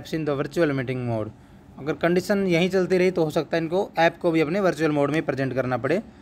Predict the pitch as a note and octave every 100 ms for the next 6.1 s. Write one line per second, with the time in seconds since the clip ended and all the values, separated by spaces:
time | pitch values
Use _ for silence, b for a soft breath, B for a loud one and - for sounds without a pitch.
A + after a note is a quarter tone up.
0 | B B - - E3 G3 F#3 F#3 D#3 F3
1 | F3 G3 G3+ - F3 F3 F3+ F#3 C#3+ F#3
2 | F3+ D#3+ D#3 D3 E3+ D3+ E3 F3 D#3 D3+
3 | D#3 D3+ D#3 D3 D3+ C#3 C#3 C3+ C3+ C3+
4 | C3 E3 A#3+ - B B B B - -
5 | - D#3 - A3 A3+ A3 A3 F#3 F#3+ A3